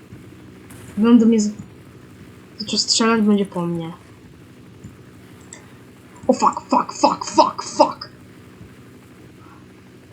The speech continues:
<sighs> Przepraszam, przepraszam, naprawdę, ale c-, takie emocje. Emocje jak na grzybach, jak to mówią.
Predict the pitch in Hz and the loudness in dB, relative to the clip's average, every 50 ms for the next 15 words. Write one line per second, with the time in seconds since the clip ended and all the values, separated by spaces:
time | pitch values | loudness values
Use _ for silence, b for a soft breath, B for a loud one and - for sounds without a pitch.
0 | - - - - - - - - - - - - - - - - - - 302 302 | -20 -20 -20 -20 -20 -20 -20 -20 -20 -20 -20 -20 -20 -20 -20 -6 2 6 8 8
1 | 294 285 285 - - - 254 - 269 247 - 240 233 - - 220 - 285 254 - | 10 8 6 4 4 4 4 6 6 4 4 2 2 0 0 2 4 4 4 4
2 | - 233 226 220 214 208 - 233 214 220 220 214 208 208 208 202 - - - - | 4 2 2 2 2 2 2 2 4 4 4 6 6 6 4 4 0 -6 -10 -8
3 | - 226 214 - 208 196 202 190 180 180 - - 170 160 170 - - - - - | -8 -10 -8 -4 -2 -2 -2 -2 -2 -4 -6 -6 -6 -8 -10 -12 -18 -20 -20 -20
4 | - - - - - - - - - - 175 226 262 254 254 254 - 226 220 208 | -20 -20 -20 -20 -20 -20 -20 -18 -8 0 4 4 4 6 4 2 2 2 0 0
5 | 202 190 170 196 - - 120 - - 139 151 147 123 123 - | 0 -2 -2 -4 -8 -12 -16 -16 -14 -14 -14 -14 -14 -16 -18